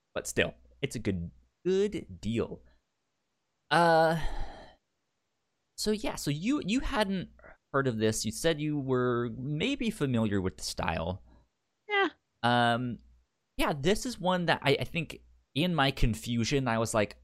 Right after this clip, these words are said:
Speaker 1: "I should maybe go back and check it out or, like, do something about this and fix this,"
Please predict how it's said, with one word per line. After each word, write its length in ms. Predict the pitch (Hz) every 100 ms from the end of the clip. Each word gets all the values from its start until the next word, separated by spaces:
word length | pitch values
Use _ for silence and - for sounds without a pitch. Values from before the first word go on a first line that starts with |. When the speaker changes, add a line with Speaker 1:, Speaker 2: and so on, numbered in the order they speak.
| _
Speaker 1:
"I 140 | - 180
should 220 | 254 196
maybe 240 | 160 135
go 180 | 113 117
back 320 | 95 98 104
and 120 | 95
check 260 | 85 90 -
it 60 | 82
out 320 | 82 82 - - _ _ _
or, 120 | 107 92
like, 280 | 87 78 101 85
do 140 | - 101
something 420 | - 95 85 87
about 280 | 87 85 82
this 180 | - -
and 100 | 85
fix 240 | - 87 -
this," 340 | - - -